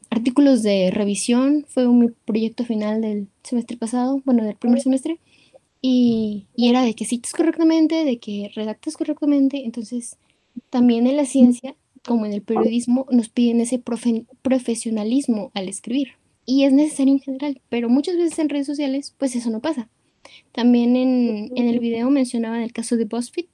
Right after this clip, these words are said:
que ya no lo he visto yo tanto, pero hace como tres, cuatro años estaba muy en auge. Despiden seguido a escritores que están plagiando, o sea, plagian de, no-, de otros portales,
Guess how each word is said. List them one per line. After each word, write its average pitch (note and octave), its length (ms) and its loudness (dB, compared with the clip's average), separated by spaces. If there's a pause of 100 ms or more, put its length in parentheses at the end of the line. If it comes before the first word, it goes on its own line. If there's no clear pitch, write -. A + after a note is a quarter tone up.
(180)
que G#3+ 320 -4
ya C4 140 0
no E4 120 2
lo C#4 120 2
he - 40 0
visto B3+ 240 -4
yo A#3 120 -4
tanto, G#3+ 280 -8
pero A#3+ 160 -6
hace A3+ 160 -12
como G3+ 260 -4
tres, A3 280 -6
cuatro C4 240 -4
años C#4+ 260 2
estaba A#3 240 -4
muy A3+ 220 2
en A3 140 2
auge. A#3+ 360 -6 (540)
Despiden D4+ 760 2
seguido C4 640 0
a A3 300 -6 (600)
escritores A#3+ 760 -4
que G3 420 -4 (1000)
están D4 240 2
plagiando, D4 540 2
o C4 80 -6
sea, A#3 140 -4 (120)
plagian B3+ 520 0
de, A3 180 -2 (380)
no-, A3+ 140 -2 (200)
de G#3+ 260 -2
otros B3+ 260 -4
portales, C#4 680 2